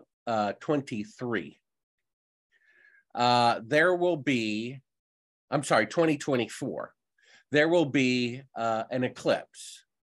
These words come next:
And that eclipse will fall over Dallas, Texas. Now, right at a biblical seven years before, I believe on August eighth, twenty seventeen,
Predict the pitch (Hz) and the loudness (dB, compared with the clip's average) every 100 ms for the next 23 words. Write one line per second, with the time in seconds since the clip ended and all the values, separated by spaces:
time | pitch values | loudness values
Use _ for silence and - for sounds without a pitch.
0 | _ _ _ _ _ _ _ _ 123 139 | _ _ _ _ _ _ _ _ 0 4
1 | 165 160 135 - 208 202 151 - 139 151 | 4 2 0 -4 0 2 2 -4 -2 2
2 | 180 208 - 165 170 120 107 101 104 107 | 2 0 -2 0 2 0 0 -4 -10 -10
3 | - _ _ _ - 120 117 107 107 - | -16 _ _ _ -4 0 0 -2 -8 -8
4 | 113 90 - - - - - - _ 120 | -6 -6 -10 -20 -18 -20 -20 -20 _ 0
5 | 147 139 131 - - 127 175 220 202 196 | 2 4 2 -2 -2 0 0 0 0 0
6 | 151 120 156 175 180 - 180 151 - 170 | -2 -2 -2 -2 -8 -4 -4 -4 -6 -2
7 | 156 156 143 147 135 127 110 101 - 208 | 0 0 0 0 -4 -6 -6 -6 -2 2
8 | 143 107 101 107 113 131 135 123 107 95 | 4 4 2 -2 -2 -2 0 0 0 -2
9 | 139 131 113 - 117 147 123 _ _ _ | -2 -4 -10 -10 -8 -6 -6 _ _ _
10 | _ _ - 147 135 120 - 117 104 92 | _ _ -4 0 2 0 0 0 0 -4
11 | - 214 123 87 92 | -4 -2 0 -2 -8